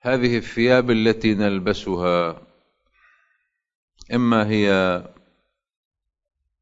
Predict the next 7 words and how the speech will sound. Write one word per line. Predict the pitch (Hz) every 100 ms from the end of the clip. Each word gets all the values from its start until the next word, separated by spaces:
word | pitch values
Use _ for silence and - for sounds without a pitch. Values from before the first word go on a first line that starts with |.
| _ _ _ _ _ _ _ _ 90
نتاج | 87 - 107 107 98 85 82 78 73 - - _ _ _ _ _ 85
غربي | 82 85 76 87 87 73 69 - _
من | - 71
حيث | - 82 78 - 73 71 67 - _ _ _ _ _ _ _ _ _ _ _ _ _ _ _ -
المصنع | 85 92 - 90 82 - - - _ _ _ _ _ -
ونوعية | 76 76 71 87 90 92
القماش، | 82 - 85 87 85 80 80 -